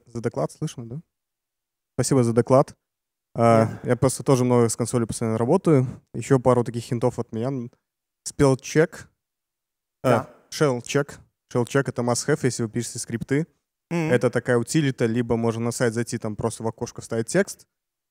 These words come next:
Speaker 1: и посмотреть, какие вы там... Ну, это типа чек стайла в Java, скажем так, или find bugs, только для ваших shell скриптов.
Speaker 2: О,
Speaker 1: Э,
Speaker 2: красота.
Speaker 1: весело ходить по разным open source проектам, вз-,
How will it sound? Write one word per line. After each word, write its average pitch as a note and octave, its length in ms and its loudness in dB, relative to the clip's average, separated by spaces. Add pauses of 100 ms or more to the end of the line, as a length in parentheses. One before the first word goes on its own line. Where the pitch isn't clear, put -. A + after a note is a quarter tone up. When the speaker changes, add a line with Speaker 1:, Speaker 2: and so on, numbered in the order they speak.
Speaker 1:
и C3+ 180 6
посмотреть, C3 960 -2
какие C3 340 0
вы A#2+ 200 0
там... A2 320 -2
Ну, F3 120 -2
это E3 120 -2
типа A2 640 -2 (480)
чек C#3 160 0
стайла B2+ 380 2
в G2+ 140 -10 (240)
Java, A2+ 280 0
скажем G#2 340 -12
так, G#2+ 220 -14
или A2+ 100 -6
find A2 240 -2
bugs, - 380 -4 (100)
только A#2+ 160 -4
для A2 200 -2
ваших A#2+ 360 0
shell B2 80 2
скриптов. - 500 -6 (880)
Speaker 2:
О, B2 140 -6
Speaker 1:
Э, A#2+ 160 0
Speaker 2:
красота. A2 480 -2 (280)
Speaker 1:
весело D3+ 280 2
ходить D3 320 -4
по C#3+ 100 0
разным C3 260 2 (160)
open - 200 -6
source C3 220 0
проектам, C3+ 420 0
вз-, A#2 160 -6